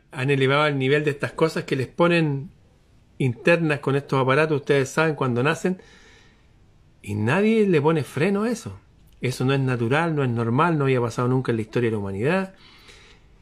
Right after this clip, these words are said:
Están todos los valores trastocados, nos están atacando por toda vía posible,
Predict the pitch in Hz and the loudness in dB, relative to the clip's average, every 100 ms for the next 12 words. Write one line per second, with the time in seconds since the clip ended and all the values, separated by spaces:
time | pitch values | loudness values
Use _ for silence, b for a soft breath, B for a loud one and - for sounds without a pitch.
0 | - - - 127 110 - 190 208 180 165 | -20 -20 -4 -4 -2 4 4 6 4 4
1 | 160 147 135 - 131 165 185 160 - 123 | 4 2 -2 -4 0 2 2 0 -2 -4
2 | - 143 127 127 131 117 110 107 175 190 | -2 -2 0 0 0 0 -2 0 4 6
3 | 190 180 151 - 220 220 233 | 4 2 -4 0 0 2 -2